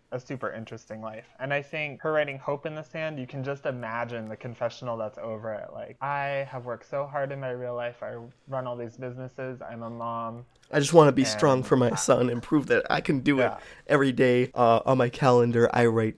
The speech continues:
Speaker 2: outwit, out, play Outlast. I am a huge super fan, and this means so much to me. Hundred percent, you can
Speaker 1: Yes.
Speaker 2: see that. Like,
Speaker 1: and it's that crucial, like, fourth episode, fifth episode
Speaker 2: which se-, is almost a
Speaker 1: moment
Speaker 2: pattern at
Speaker 1: for
Speaker 2: this
Speaker 1: her.
Speaker 2: point, right? Like,
Speaker 1: Yeah.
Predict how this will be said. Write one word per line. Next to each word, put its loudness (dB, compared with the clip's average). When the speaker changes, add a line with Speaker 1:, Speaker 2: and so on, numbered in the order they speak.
Speaker 2:
outwit, -2
out, -8
play 0
Outlast. 0
I 2
am 0
a 0
huge -2
super -4
fan, 0
and 0
this -2
means 0
so -2
much -4
to -10
me. -8
Hundred -2
percent, -4
you -12
can -6
Speaker 1:
Yes. 2
Speaker 2:
see -8
that. -10
Like, -8
Speaker 1:
and 0
it's -2
that 0
crucial, -2
like, -2
fourth 0
episode, -6
fifth -8
episode 0
Speaker 2:
which 2
se-, -2
is 4
almost 8
a 0
Speaker 1:
moment 0
Speaker 2:
pattern 2
at -2
Speaker 1:
for -6
Speaker 2:
this -4
Speaker 1:
her. -4
Speaker 2:
point, -10
right? -6
Like, -6
Speaker 1:
Yeah. -4